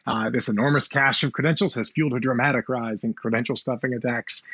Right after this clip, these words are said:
Uh, the operator of one large content delivery network reported it witnessed more than one hundred ninety-three billion, with a B, such attacks in twenty twenty. Um, so, you know, th-, I think they, they also quoted the, the Ponemon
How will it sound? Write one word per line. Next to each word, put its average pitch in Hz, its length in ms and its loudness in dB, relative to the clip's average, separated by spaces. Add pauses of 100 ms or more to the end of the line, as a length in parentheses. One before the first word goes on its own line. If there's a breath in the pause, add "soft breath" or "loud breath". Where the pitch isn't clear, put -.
(240 loud breath)
Uh, 110 300 0
the 107 100 0
operator 117 420 2
of 107 100 2
one 131 260 2
large 165 420 2
content 156 420 -4
delivery 147 280 2
network 156 340 0
reported 147 420 2
it 151 100 2
witnessed 160 380 -2
more 151 160 2
than 143 220 2
one 165 140 0
hundred 160 300 0
ninety-three 143 640 -2
billion, 127 600 2 (640 loud breath)
with 104 100 -4
a - 40 0
B, 160 460 6
such 151 240 0
attacks 131 420 0
in 131 180 -2
twenty 120 280 -2
twenty. 131 480 -4 (280)
Um, 120 560 -2 (140)
so, 117 400 2
you 151 100 4
know, 110 160 0
th-, 143 140 2
I 147 100 2
think 117 160 4
they, 139 140 6
they 139 100 6
also 139 260 4
quoted 120 320 -2
the, 110 280 -2
the 151 120 2
Ponemon 131 580 0